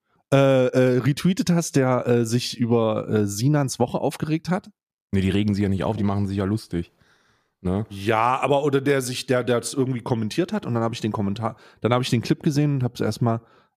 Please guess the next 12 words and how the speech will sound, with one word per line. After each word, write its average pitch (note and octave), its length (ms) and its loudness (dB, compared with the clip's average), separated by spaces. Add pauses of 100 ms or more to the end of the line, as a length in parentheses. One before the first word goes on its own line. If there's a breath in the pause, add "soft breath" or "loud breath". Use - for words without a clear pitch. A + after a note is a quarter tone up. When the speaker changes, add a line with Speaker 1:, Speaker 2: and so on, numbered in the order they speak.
(100)
Speaker 1:
äh, G#2 80 -6
hab's, G2+ 520 -6
hab's, - 320 -14 (100)
äh, G#2+ 200 -6
hab's G#2 180 -10
erstmal A2+ 380 -2
nicht, A2 340 -4
<laughs> A2 60 -6
nicht A#2+ 260 -2
verstanden, - 1400 -6 (480 loud breath)
ähm, A#2+ 480 -2 (340)
w-, G#2 60 -20